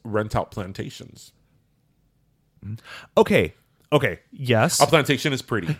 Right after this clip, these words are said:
Speaker 2: But at least a plantation is, is an outdoor venue. It's
Speaker 1: Right.
Speaker 2: pretty. Like, there's,
Speaker 1: Right.
Speaker 2: I, I, I, look, it, I'm not saying it's not got its, its issues and whatnots. But you can't compare a planta-, just visually,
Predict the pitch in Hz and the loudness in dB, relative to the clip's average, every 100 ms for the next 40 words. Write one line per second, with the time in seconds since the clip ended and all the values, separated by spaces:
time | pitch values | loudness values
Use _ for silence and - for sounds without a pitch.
0 | - 190 170 190 247 - 233 208 185 185 | 4 8 8 6 2 0 0 2 0 2
1 | 196 190 196 151 147 135 - 135 127 123 | 2 0 -2 -2 -2 -2 -4 -2 -2 -2
2 | 135 143 117 113 117 113 117 113 110 90 | -2 0 0 2 0 2 2 2 0 -2
3 | 76 123 113 113 117 117 143 147 92 151 | -2 0 2 4 4 4 4 4 2 0
4 | 156 - 156 165 151 - - - 147 - | 0 0 4 4 2 -4 4 8 8 8
5 | 143 - 131 131 127 139 135 123 - 147 | 2 2 0 0 0 2 2 2 -2 -4
6 | 147 131 127 123 120 110 - - - - | 0 2 4 4 2 0 -4 -6 -6 -2
7 | 139 - 123 113 110 113 - 123 113 110 | 0 2 4 4 2 -2 2 2 2 0
8 | 95 - - - _ _ _ _ _ _ | -8 -10 -14 -18 _ _ _ _ _ _
9 | _ _ _ 180 156 160 185 185 175 160 | _ _ _ 4 4 2 2 4 6 8
10 | 135 151 131 160 165 - - 202 151 208 | 6 4 2 0 -2 -2 -2 2 8 10
11 | 170 139 104 95 | 10 8 6 0